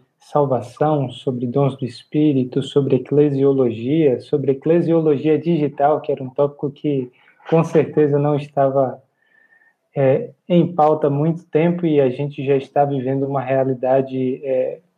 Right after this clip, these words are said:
que demanda novas respostas. E eu espero que as pessoas tenham, é, sido abençoadas e os esclarecimentos também que eram necessários pra compreender o projeto da I B N U. Tem pessoas perguntando se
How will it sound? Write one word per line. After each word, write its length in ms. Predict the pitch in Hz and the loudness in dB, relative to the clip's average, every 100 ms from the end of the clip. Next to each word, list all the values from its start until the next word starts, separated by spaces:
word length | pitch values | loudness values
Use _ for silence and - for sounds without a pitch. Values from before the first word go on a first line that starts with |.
| _ | _
que 120 | - | -8
demanda 640 | 139 156 139 165 160 135 139 | 0 2 4 2 2 2 0
novas 420 | 147 139 135 120 | -2 0 0 -2
respostas. 720 | 123 - - 151 156 175 175 _ _ _ _ _ _ _ - | -6 -8 0 0 0 -8 -14 _ _ _ _ _ _ _ -2
E 60 | |
eu 100 | 147 | 2
espero 440 | 160 156 - 165 180 | 2 0 2 2 2
que 80 | 175 | -2
as 80 | |
pessoas 360 | - 151 - 143 | -6 -8 -6 -8
tenham, 460 | - 160 156 139 131 - | -2 0 0 -2 -6 -10
é, 560 | 151 131 127 127 135 180 202 | -4 0 0 -2 -6 -10 -14
sido 300 | - 214 185 | -6 2 4
abençoadas 800 | 156 147 - 151 165 165 165 139 | 2 -2 -2 2 2 2 0 0
e 80 | |
os 120 | 160 156 | -2 -4
esclarecimentos 1000 | 160 - 156 156 - 147 160 160 147 - | -6 -2 0 0 -4 -4 -4 -4 -10 -12
também 320 | 143 135 135 | -6 -4 -4
que 280 | 135 139 135 | -4 -2 2
eram 280 | 151 165 | 2 2
necessários 520 | 143 127 - - 139 139 | -2 -6 -8 -4 -4 -4
pra 160 | 151 | -6
compreender 680 | 147 - 139 151 139 127 143 | -6 -8 -4 -2 -2 2 2
o 80 | 147 | 2
projeto 580 | 147 135 120 139 156 139 | -2 -4 0 2 2 0
da 80 | |
I 60 | 135 | -2
B 100 | 123 | -2
N 160 | 131 151 | 0 0
U. 60 | |
Tem 120 | 151 | -2
pessoas 380 | 143 139 - 151 - _ _ _ _ - | -8 -10 -2 -2 -2 _ _ _ _ 0
perguntando 720 | 139 135 135 131 151 160 143 | 2 2 -2 -2 0 0 -2
se 640 | 143 - 139 131 127 151 | -6 -6 -2 -2 -2 -8